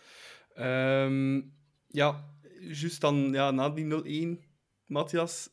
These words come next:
direct die één één. Eh, Jekyll, met een, als ik het juist uitspreek, met een afstandsschot.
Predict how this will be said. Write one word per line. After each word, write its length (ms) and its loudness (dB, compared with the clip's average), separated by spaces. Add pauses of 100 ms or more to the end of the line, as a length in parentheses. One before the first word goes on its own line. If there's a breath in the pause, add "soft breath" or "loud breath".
direct 320 -6
die 160 -8
één 300 -2
één. 400 0 (500 soft breath)
Eh, 720 0
Jekyll, 440 0 (420)
met 260 -4
een, 160 0
als 120 -2
ik 60 -4
het 100 -12
juist 160 -4
uitspreek, 300 -8
met 120 -2
een 80 0
afstandsschot. 640 -4